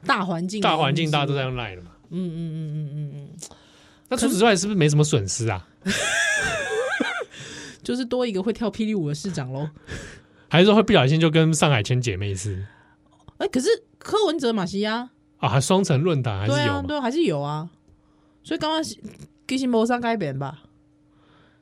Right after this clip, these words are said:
Speaker 1: 就投国民党跟投民众，由此得证，有没有？就是投国民党跟投
Speaker 2: 投民众党。
Speaker 1: 民众党其实，其实差不多的意思。
Speaker 2: 然后后面，后来也不会出现民众党。
Speaker 1: 对，对，后，如果柯文哲那个时候
Speaker 2: 没有成为市长的话。
Speaker 1: 没有，对，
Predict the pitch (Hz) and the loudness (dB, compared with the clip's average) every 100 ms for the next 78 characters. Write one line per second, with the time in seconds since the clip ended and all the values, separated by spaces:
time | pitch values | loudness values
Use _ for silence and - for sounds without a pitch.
0 | _ _ _ - 269 240 190 214 214 277 | _ _ _ -2 -2 0 2 4 4 2
1 | 247 214 233 226 214 190 175 175 190 185 | 2 2 2 0 0 0 0 0 0 0
2 | 220 170 151 156 170 160 156 156 151 - | -2 -2 -4 -4 -6 -8 -8 -8 -8 -12
3 | - 196 175 170 170 180 185 156 151 175 | -8 -4 -4 -2 -4 -2 -2 -2 -2 -4
4 | 147 143 139 147 165 123 107 85 175 190 | 0 4 6 6 6 6 2 0 -2 -2
5 | 180 143 147 156 156 156 151 147 151 170 | -2 -4 -6 -6 -6 -6 -4 -4 -4 -2
6 | 185 165 175 143 - - - _ _ - | 0 0 -2 -6 -12 -20 -20 _ _ 4
7 | 175 269 220 220 240 147 117 147 156 151 | 6 6 6 8 8 8 6 4 4 4
8 | 131 107 107 107 - - - - 180 165 | 4 2 0 -2 -6 -18 -20 -10 -6 -6
9 | 165 - _ 165 139 208 - - _ _ | -8 -14 _ -10 -10 -10 -10 -10 _ _
10 | - 196 240 202 - - 226 233 185 185 | -6 -2 0 -2 -4 -2 2 2 2 0
11 | 165 180 180 160 160 151 147 151 - _ | -2 -2 -4 -2 -4 -4 -6 -10 -16 _
12 | - 151 160 123 117 113 131 110 82 85 | 0 4 4 2 0 0 -2 -2 -4 -6
13 | 95 160 170 160 156 160 | -4 -4 -4 -4 -6 -8